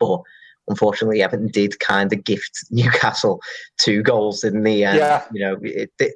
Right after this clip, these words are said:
Speaker 1: the, it's, now that's no clean sheet since, uh, the game against Salford, only one Premier League
Speaker 2: Yeah.
Speaker 1: clean sheet this season, and that was the first
Speaker 2: Yeah.
Speaker 1: game of the season. You know, how much of a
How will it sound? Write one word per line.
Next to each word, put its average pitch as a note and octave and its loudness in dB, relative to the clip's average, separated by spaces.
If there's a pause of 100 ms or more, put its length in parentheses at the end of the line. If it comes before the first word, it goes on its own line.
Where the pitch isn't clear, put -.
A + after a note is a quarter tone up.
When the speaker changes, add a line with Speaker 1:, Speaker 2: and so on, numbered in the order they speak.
(100)
Speaker 1:
the, A2+ 2 (580)
it's, - -4
now G2+ 2
that's G2+ -2
no A2+ 2
clean A2 -2
sheet A2 0
since, - -2 (480)
uh, G2+ 4
the - -6
game G#2 0
against G#2 0
Salford, G#2 2 (180)
only G#2 -2
one G#2 0
Premier G2+ 0
League A2 2
Speaker 2:
Yeah. B2 2
Speaker 1:
clean G#2 -4
sheet G2+ -4
this - -2
season, G2+ 0
and F#2+ 0
that F#2+ 0
was - -10
the - -10
first C#3 2
Speaker 2:
Yeah. A#2 0
Speaker 1:
game G#2+ -2
of G#2 -6
the A2 -6
season. G#2+ 0 (380)
You G#2 2
know, G#2 2
how A2+ 2
much A2+ 0
of G#2+ 0
a G#2+ 2